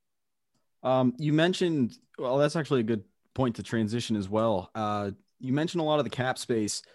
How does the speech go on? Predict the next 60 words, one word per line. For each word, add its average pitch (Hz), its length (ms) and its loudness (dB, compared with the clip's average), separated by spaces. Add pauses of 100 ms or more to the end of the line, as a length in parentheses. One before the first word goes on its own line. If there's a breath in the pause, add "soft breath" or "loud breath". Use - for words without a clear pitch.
(440 soft breath)
and, 110 400 2
uh, 104 160 0
we 113 80 0
just 147 160 -4
talked 160 160 2
about 143 140 -4
the 110 40 -6
defense. 113 640 -2
I 110 80 -6
wanted 165 180 -2
to 165 60 -8
focus 147 300 -2
a 139 40 -4
little 123 140 0
bit 120 120 -4
more 117 120 -2
on 113 60 0
the 107 80 0
offensive 110 480 -2
side 107 240 -4
because 110 400 -2 (420 soft breath)
with 139 160 2
the 147 160 2
addition 180 380 0
of 160 100 -2
Kareem 143 380 0
Hunt 123 280 -2
that 120 100 -4
you 113 120 0
guys 107 300 0
had, 107 400 -2
it 127 40 -2
was 113 160 -2
a 113 120 -2 (120)
questionable 156 520 -2
move 139 240 0
at 135 100 -2
first, 123 320 -4
but 123 80 -4
once 135 240 -2
all 135 80 2
the 123 80 -2
dust 123 340 0
settled 123 300 0
from 113 320 0
you 123 140 -6
know 110 160 0
what, 117 340 0 (540 soft breath)
um, 107 480 0 (300)
he 165 240 2
actually 165 260 2
turned 135 240 2
out 127 180 4
to 120 80 -8
be 120 80 2
one 120 180 4
of 110 80 -2
the 117 80 -4
biggest 123 300 2
contributors 117 840 0